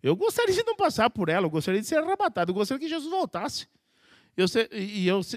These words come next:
é, ser arrebatado. Como o, o Elias, né? Foi arrebatado também. Mas isso mostra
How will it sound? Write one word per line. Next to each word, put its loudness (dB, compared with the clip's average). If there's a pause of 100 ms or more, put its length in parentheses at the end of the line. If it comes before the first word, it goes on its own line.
é, 2
ser 0
arrebatado. -2 (760)
Como 6
o, 8 (420)
o 4
Elias, 4
né? 0 (840)
Foi 4 (760)
arrebatado 0
também. 0 (380)
Mas 2
isso 6
mostra 6